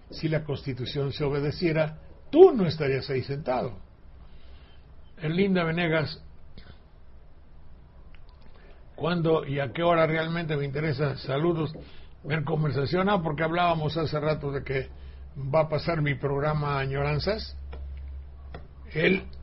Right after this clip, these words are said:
<clears throat> domingo, ¿va? El domingo ocho, una serie. Una serie de trece, así como Estados Unidos, chinga toda, ¿no? Ni hablar. Eh, una serie de trece programas de la nostal-,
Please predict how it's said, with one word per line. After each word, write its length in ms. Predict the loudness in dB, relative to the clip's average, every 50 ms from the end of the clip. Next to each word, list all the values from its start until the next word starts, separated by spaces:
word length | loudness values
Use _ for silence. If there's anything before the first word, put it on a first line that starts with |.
| -8 -8 -6 -6 -6 -6
<clears throat> 520 | -8 -10 -12 -12 -14 -14 -16 -16 -14 -10 -6
domingo, 380 | -4 -2 0 0 2 2 2
¿va? 200 | 2 2 -2 -4 -8 -12 -12 -12 -12 -10 -8
El 160 | -6 -4 -4
domingo 560 | -2 -2 0 2 2 2 4 2 2 0 -2 -6 -16 -18 -20 -20 -18 -18 -18 -18 -18 -18 -12 -2
ocho, 340 | 0 2 2 4 6 8 8
una 200 | 8 6 4 2
serie. 420 | 2 0 0 0 0 -2 -4 -4 -6 -8 -8 -8 -8 -10 -10 -10 -10 -12 -12 -10 -6
Una 300 | -4 -2 0 0 0 0
serie 280 | 0 -2 -2 0 0 0
de 100 | -2 -2
trece, 460 | -2 0 0 0 0 0 -2 -2 -4
así 260 | -6 -6 -6 -6 -6
como 220 | -6 -6 -6 -6
Estados 300 | -4 -2 -2 -2 -2 -2
Unidos, 440 | -2 -4 -6 -6 -6 -6 -6 -6 -6
chinga 540 | -4 -4 -4 -4 -6 -8 -8 -8 -8 -8 -6
toda, 300 | -6 -6 -6 -4 -6 -6
¿no? 260 | -8 -10 -12 -12 -14 -14 -16 -16 -16 -16 -16 -16 -16 -18 -18 -18 -18 -20 -14 -10
Ni 60 | -4 -2
hablar. 340 | 0 2 2 0 -2 -6 -12 -18 -18 -18 -18 -18 -18 -18 -18 -18 -18 -18 -18 -18 -18 -16 -16 -16 -16 -16 -14 -12 -10
Eh, 540 | -8 -6 -4 -4 -4 -4 -4 -4 -6 -6 -6
una 200 | -6 -4 -4 -4
serie 300 | -2 -2 0 0 0 -2
de 140 | -2 -4 -4
trece 540 | -2 0 0 0 0 0 0 -2 -2 -4 -8 -14 -16 -16 -16 -16 -16 -16 -18 -18 -18 -18 -18 -18 -16 -16 -14 -14 -12 -8 -6
programas 460 | -4 -2 -2 0 0 0 0 0 0
de 80 | 0 0
la 100 | -2 -2
nostal-, 560 | -4 -6 -6 -8 -2 0 0 0 0 -4